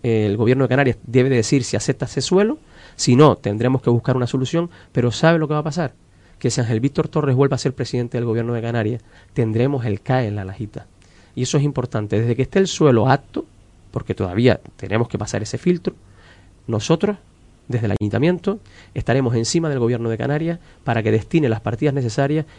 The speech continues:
y que el Centro de Atención a Especialidades Médicas esté situado en La Lajita, también, evidentemente, para los vecinos y vecinas del municipio de Tuineje, porque no me gusta llamarme comarca, no quiero llamarme comarca. Muchas veces escucho comarca, no.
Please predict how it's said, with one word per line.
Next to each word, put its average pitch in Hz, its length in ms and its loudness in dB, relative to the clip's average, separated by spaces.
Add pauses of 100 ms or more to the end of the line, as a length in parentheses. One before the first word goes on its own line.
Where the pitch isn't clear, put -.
(120)
y 117 100 -2
que 117 100 0
el 107 60 0
Centro 151 340 2
de 110 60 2
Atención 110 260 -2
a - 20 2
Especialidades 123 520 0
Médicas 147 460 0
esté 135 240 -2
situado 139 340 0
en 131 80 2
La 151 60 2
Lajita, 156 380 2 (260)
también, 120 540 4 (140)
evidentemente, 113 720 -2 (240)
para 113 180 -4
los 104 80 -2
vecinos 117 340 0
y 131 40 0
vecinas 110 340 0
del 127 80 2
municipio 113 340 -2
de 120 80 -2
Tuineje, 139 360 -2
porque 107 340 -2 (580)
no 117 380 0
me 165 120 6
gusta 196 180 2
llamarme 170 300 2
comarca, 165 480 2
no 127 160 0
quiero 180 240 4
llamarme 120 420 2
comarca. 120 520 -2 (580)
Muchas 131 340 0
veces 151 200 2
escucho 139 360 2
comarca, 139 420 4
no. 110 200 -2